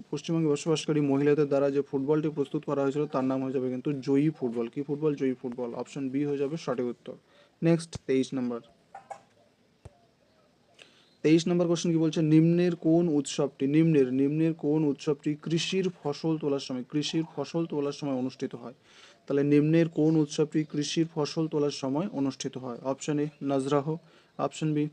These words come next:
পোঙ্গল, অপশন সি কীর্তন, অপশন ডি ওনাম। তো এই কোশ্চেনের সঠিক উত্তর হবে কিন্তু অপশন নাম্বার বি, অর্থাৎ কৃষির ফসল তোলার সময় যে উৎসবটি হয় তাকে বলে কি পোঙ্গল উৎসব। অপশন বি হয়ে যাবে সঠিক উত্তর। নেক্সট চব্বিশ নম্বর।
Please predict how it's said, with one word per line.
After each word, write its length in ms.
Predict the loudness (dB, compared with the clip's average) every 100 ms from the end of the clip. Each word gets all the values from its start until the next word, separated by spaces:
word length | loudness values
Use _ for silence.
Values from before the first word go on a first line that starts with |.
| -2
পোঙ্গল, 440 | 0 2 2 0 -6 -8
অপশন 340 | -6 -4 -8
সি 220 | -6 -6 -4
কীর্তন, 500 | -4 -2 -2 -2 -2 -6
অপশন 400 | -8 -8 -6 -4
ডি 140 | -2
ওনাম। 360 | -2 -2 -2 -4 -10 -20 _ _
তো 100 | -6
এই 160 | -4 -2
কোশ্চেনের 420 | -2 -4 -2 -4
সঠিক 300 | -2 -2 -2
উত্তর 180 | -2 -2
হবে 180 | 0 0
কিন্তু 220 | -2 -2
অপশন 240 | -4 -4
নাম্বার 220 | -6 -4 -4
বি, 180 | -4
অর্থাৎ 280 | -4 -6 -8 -6
কৃষির 340 | -6 -4 -4 -4
ফসল 260 | -6 -6 -6
তোলার 200 | -4 -6
সময় 260 | -6 -6 -4
যে 100 | -4
উৎসবটি 460 | -4 -4 -6 -4
হয় 100 | -4
তাকে 220 | -4 -8
বলে 220 | -6 -4 -4
কি 140 | -4
পোঙ্গল 520 | -2 -2 2 2 2
উৎসব। 360 | -2 -6 -10 -8 -8 -10 -14 -20 -20 -16 -4
অপশন 400 | -4 -2 -4 -2
বি 160 | 0 0
হয়ে 140 | 0
যাবে 180 | -2 -4
সঠিক 320 | -6 -6 -4
উত্তর। 320 | -8 -12 -16 -16 _ _ -2
নেক্সট 280 | 0 0 -6 -6
চব্বিশ 360 | -4 -4 -6 -6
নম্বর। 220 | -8